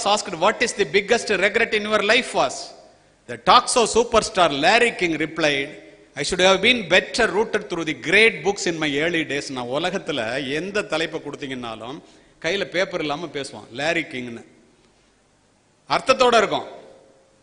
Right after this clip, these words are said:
தலைப்பை விட்டு தள்ளி போக மாட்டான். படிப்புன்னா, கல்வின்னா, ஐ ஏ எஸ்னா அதுக்கு என்ன பேசணுமோ அதை பேசுவான். அவன்கிட்ட கேக்குறாங்க, அவன் சொல்றான், "நான் சின்ன வயசுல நிறைய புத்தகங்கள் லைப்ரரியில இருந்துச்சு, அதை படிக்காம விட்டேன்டா. ஒரு நல்ல நூலகத்தை உண்டாக்கி கொடுங்கள்."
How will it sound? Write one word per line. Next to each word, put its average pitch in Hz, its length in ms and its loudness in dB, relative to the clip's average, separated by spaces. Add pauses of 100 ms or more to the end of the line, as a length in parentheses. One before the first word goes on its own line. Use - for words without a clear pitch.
(280)
தலைப்பை 240 380 6
விட்டு 240 240 2
தள்ளி 220 240 2
போக 202 220 2
மாட்டான். 151 420 0
படிப்புன்னா, 165 440 -2
கல்வின்னா, 180 360 -2
ஐ 190 220 0
ஏ 185 120 0
எஸ்னா 180 120 -8
அதுக்கு 196 320 0
என்ன 208 180 0
பேசணுமோ 190 120 -6
அதை 196 320 0
பேசுவான். 143 240 -6 (920)
அவன்கிட்ட 190 440 -2
கேக்குறாங்க, 202 260 2
அவன் 147 240 -2
சொல்றான், 185 240 -6
"நான் 147 100 -6
சின்ன 202 340 -6
வயசுல 139 400 -6 (1000)
நிறைய 143 720 -6 (140)
புத்தகங்கள் 160 480 -6
லைப்ரரியில 135 480 -4
இருந்துச்சு, 113 400 -14
அதை 113 180 -14
படிக்காம 151 340 -6
விட்டேன்டா. 107 420 -12 (640)
ஒரு 127 120 -10
நல்ல 143 500 -6 (240)
நூலகத்தை 160 400 -4
உண்டாக்கி 120 320 -10
கொடுங்கள்." 110 320 -20